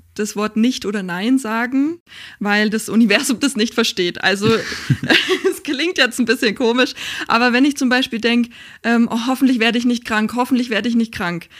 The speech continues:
dann passiert genau das. Du ziehst es magisch an, du wirst irgendwann krank. Ähm, stattdessen sollte man lieber sagen, „Ich bleibe gesund, ich bleibe gesund“, und dann wird es auch so kommen. Also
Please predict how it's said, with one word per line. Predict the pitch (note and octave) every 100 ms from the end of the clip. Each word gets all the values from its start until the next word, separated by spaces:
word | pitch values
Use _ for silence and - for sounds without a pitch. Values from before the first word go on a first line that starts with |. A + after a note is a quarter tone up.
| - -
dann | G3 A3 A#3 A3+ -
passiert | A#3+ A#3+ A#3+
genau | B3 A3 G#3
das. | B3+ D4 D#4+ - - _ -
Du |
ziehst | G#3+ - B3
es | A3 A3
magisch | F#3+ F#3 -
an, | F#3+ A3 A#3
du | G#3 F3+
wirst | F#3+ -
irgendwann | F#3 F3+ E3+
krank. | E3+ D#3 D#3+ E3+ - - - -
Ähm, | G#3 G#3 G#3+ G#3 G3 -
stattdessen | - G#3+ A3 A#3+
sollte | A3+ A3 G#3+
man | G#3 G3
lieber | G3+ A3 A3
sagen, | A3 F#3+ G3 G3
„Ich | - G#3 -
bleibe | - F#3+ F#3+
gesund, | F#3 - A3+ B3
ich | G3
bleibe | - F#3 F3+
gesund“, | F#3 - G#3+ G#3
und | F#3 G3
dann | F#3 F#3+
wird | F#3+
es | -
auch | F3
so | F#3+ F#3
kommen. | G3+ F#3 E3+
Also | F3+ F#3+